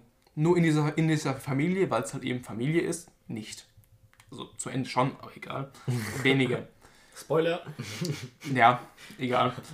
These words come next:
Speaker 1: Wenn du's nicht verstehst, ist das nicht schlimm.
Speaker 3: Ich schau Peaky Blinders eh nicht.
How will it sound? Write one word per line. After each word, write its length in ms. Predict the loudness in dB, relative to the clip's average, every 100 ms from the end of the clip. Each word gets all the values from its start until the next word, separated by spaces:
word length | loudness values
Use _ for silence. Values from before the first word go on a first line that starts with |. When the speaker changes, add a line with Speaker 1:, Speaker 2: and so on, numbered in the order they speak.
| -18 -18 -18 -16 -16 -16 -12
Speaker 1:
Wenn 300 | -4 2 4
du's 120 | 2
nicht 100 | 0
verstehst, 400 | -4 -2 0 0
ist 160 | -4 -8
das 160 | -8 -8
nicht 120 | -6
schlimm. 140 | -4
Speaker 3:
Ich 180 | -4 -4
schau 200 | -4 -4
Peaky 280 | -4 -10 -10
Blinders 440 | -10 -8 -8 -10
eh 80 | -12
nicht. 220 | -14 -18